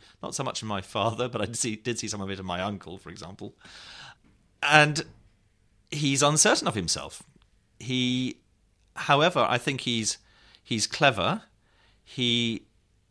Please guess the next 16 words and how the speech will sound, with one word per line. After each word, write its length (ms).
is 120
a 60
good 380
judge 260
of 120
people. 460
That's 220
what 240
really 300
comes 280
through 180
from 140
the 60
book, 200
I 80
think. 340